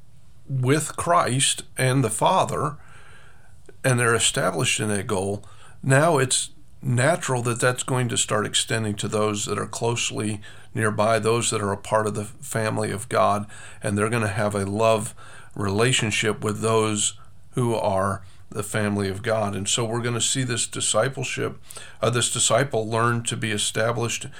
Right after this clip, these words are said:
and maintain a biblical relationship or a scriptural relationship with the,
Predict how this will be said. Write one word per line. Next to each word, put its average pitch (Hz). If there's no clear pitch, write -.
and 107
maintain 127
a 110
biblical 113
relationship 113
or 107
a 104
scriptural 156
relationship 107
with 127
the, 123